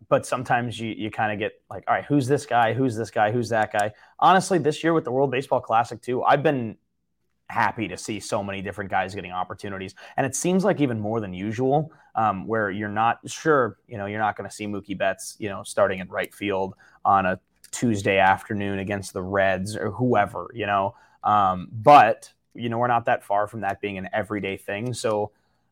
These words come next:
and I haven't even been like this in the past, but now I've, I've enjoyed following what some of these prospects are doing, like Michael Busch, uh, like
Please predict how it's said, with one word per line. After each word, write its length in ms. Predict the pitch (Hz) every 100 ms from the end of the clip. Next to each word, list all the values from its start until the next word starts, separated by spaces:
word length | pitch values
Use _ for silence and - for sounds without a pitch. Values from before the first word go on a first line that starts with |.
| _ _ _ _ _ -
and 100 | 135
I 80 |
haven't 240 | 160 175 175
even 180 | 170 170
been 100 | 165
like 200 | 165 170
this 140 | 165
in 80 | 175
the 60 | 165
past, 480 | 170 165 175 - _ -
but 140 | 127
now 280 | 120 143 139
I've, 300 | 135 135 123 _ -
I've 340 | 120 117 - _
enjoyed 580 | 127 101 95 120 110 98
following 460 | - 107 104 104 101
what 160 | 104
some 180 | - 110
of 100 | 95
these 140 | 98
prospects 540 | 95 - 98 - 101 -
are 80 | 98
doing, 240 | 107 95
like 320 | 101 107 98
Michael 300 | 104 98 -
Busch, 380 | 92 101 92 - _ _ -
uh, 220 | 98 78 -
like 520 | 123 123 120 104 -